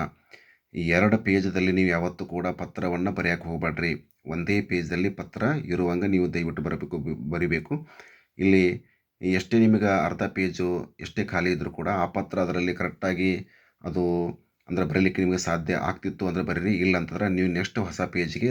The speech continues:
ದಯವಿಟ್ಟು ನೀವು ಹೋಗಿ ಅಲ್ಲಿ ಒಂದೇ ಪೇಜ್‌ನಲ್ಲಿ ನೀವು ಅದನ್ನು ಪತ್ರವನ್ನು ಬರೀಬೇಕು. ಈ ರೀತಿಯಾಗಿ ನಿಯಮಗಳನ್ನು ನೀವು ಅಳವಡಿಸ್ಕೊಳ್ಬೇಕು. ಕೆಲವೊಂದು ಜನ ಈ ನಿಯಮಗಳನ್ನ ಅಳವಡಿಸಿಕೊಳ್ಳದೇನೆ ನೀವು ಅಂಕಗಳನ್ನು ಸರಿಯಾಗಿ ನೀವು ಪಡೆಯೋದಿಲ್ಲ. ಅದಕ್ಕಾಗಿ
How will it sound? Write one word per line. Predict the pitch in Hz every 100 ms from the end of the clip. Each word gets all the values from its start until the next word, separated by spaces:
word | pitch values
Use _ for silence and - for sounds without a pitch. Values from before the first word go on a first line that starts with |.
| 107
ದಯವಿಟ್ಟು | 87 85 - 127 156 - -
ನೀವು | 87 85
ಹೋಗಿ | 85 80 123
ಅಲ್ಲಿ | - 87 87 82 -
ಒಂದೇ | 80 82 104
ಪೇಜ್‌ನಲ್ಲಿ | 107 87 80 85 98
ನೀವು | 107 87 95 113
ಅದನ್ನು | 78 85
ಪತ್ರವನ್ನು | 80 - 82 104
ಬರೀಬೇಕು. | 90 85 82 78 73 - _ - - - _ _ _ -
ಈ | 104
ರೀತಿಯಾಗಿ | 113 104 107 98
ನಿಯಮಗಳನ್ನು | 98 92 98 92 87
ನೀವು | 87 85 80 76
ಅಳವಡಿಸ್ಕೊಳ್ಬೇಕು. | 85 85 - 87 85 85 131 156 - _ _
ಕೆಲವೊಂದು | - 101 98
ಜನ | 92
ಈ | 92
ನಿಯಮಗಳನ್ನ | 90 92 104 101 98
ಅಳವಡಿಸಿಕೊಳ್ಳದೇನೆ | 80 92 92 90 90 92 107 120 123 87 107 -
ನೀವು | 87 90 90 87 80 -
ಅಂಕಗಳನ್ನು | 87 95 92 87 87 90 85 78
ಸರಿಯಾಗಿ | 87 85 87 80 85 80 -
ನೀವು | 87 85 82
ಪಡೆಯೋದಿಲ್ಲ. | 80 85 82 82 123 156 _ _ - _ _
ಅದಕ್ಕಾಗಿ | 90 101 95 87 90